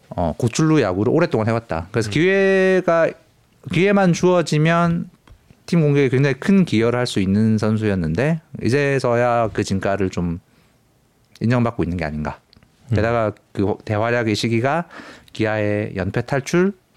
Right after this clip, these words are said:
Speaker 1: 또 연승과 이제 맞물렸기 때문에 이야기를 좀 들어보고 싶었습니다.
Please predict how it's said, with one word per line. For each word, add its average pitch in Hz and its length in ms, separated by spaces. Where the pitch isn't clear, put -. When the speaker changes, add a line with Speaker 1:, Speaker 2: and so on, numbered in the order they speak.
Speaker 1:
또 95 140
연승과 85 800
이제 76 340
맞물렸기 123 420
때문에 80 400
이야기를 82 340
좀 90 160
들어보고 82 520
싶었습니다. 156 560